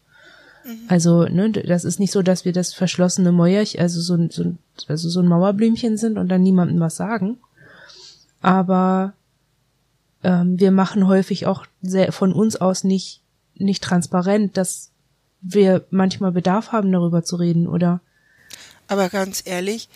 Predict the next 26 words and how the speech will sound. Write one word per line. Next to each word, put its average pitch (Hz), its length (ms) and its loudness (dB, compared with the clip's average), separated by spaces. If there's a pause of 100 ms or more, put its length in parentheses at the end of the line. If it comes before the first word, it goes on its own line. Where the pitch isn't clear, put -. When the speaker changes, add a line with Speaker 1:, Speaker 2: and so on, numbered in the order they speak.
Speaker 2:
So 190 140 -2
Speaker 1:
die - 80 -2
Speaker 2:
irgendwie 208 200 2
Speaker 1:
Therapeutin 214 600 2
ist 185 260 -6
der 180 140 -4
einzige 208 380 -2
Mensch, 185 320 -2
der 185 140 -2
dich 190 160 -6
eine 190 140 -6
Woche 180 220 -2
später 185 340 -4
immer 202 200 -4
noch 202 180 -4
danach 180 340 -2
fragt, - 300 -8
wie 180 60 -8
es - 100 -8
dir 170 120 -2
geht 175 280 -4
und 185 120 -10
damit 180 340 -8
wirklich 170 260 -10
dich - 220 -10
meint. 175 260 -12